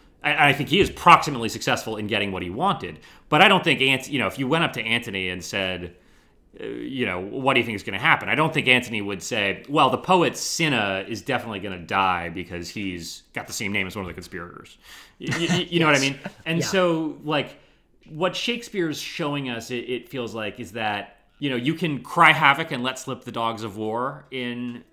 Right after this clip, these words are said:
Speaker 1: Antony's earlier formulation when he was looking at the, at the body of Caesar. But when you do that, y-, you know, and when you incite that kind of violence, you're definitely playing with fire, right? You're, you're releasing something that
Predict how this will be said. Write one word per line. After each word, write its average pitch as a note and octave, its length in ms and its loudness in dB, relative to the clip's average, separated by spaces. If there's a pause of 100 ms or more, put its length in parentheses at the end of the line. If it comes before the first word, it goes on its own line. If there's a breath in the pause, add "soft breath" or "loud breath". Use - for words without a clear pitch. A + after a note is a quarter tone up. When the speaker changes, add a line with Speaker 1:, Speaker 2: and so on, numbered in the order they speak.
(280)
Speaker 1:
Antony's B2+ 800 -8
earlier C3+ 300 -4
formulation D#3+ 800 -10
when A2 100 -6
he G#2+ 80 -6
was F#2+ 100 -8
looking G#2+ 200 -12
at B2 100 -12
the, B2+ 340 -8
at C3 120 -10
the B2 80 -10
body A#2 320 -4
of D#3 80 -12
Caesar. F#3 400 -10 (520 soft breath)
But E3+ 200 4
when F3 260 2
you D3 160 -2
do C3 320 -6
that, G3+ 420 -4 (240)
y-, C3 160 -14 (460)
you D3 180 -4
know, C3 200 0
and B2+ 120 -2
when C3+ 140 -2
you B2 160 -2
incite C3 540 -2
that A#2 200 -4
kind A2 220 -8
of F#2+ 80 -10
violence, G#2+ 640 -10 (360 soft breath)
you're E3+ 120 2
definitely E3+ 360 2
playing A2 260 -8
with F2+ 120 -12
fire, - 460 -18
right? A2+ 240 -4
You're, C#3 280 -4
you're C#3 120 -2
releasing D3 520 0
something C3 560 -4
that A2 460 2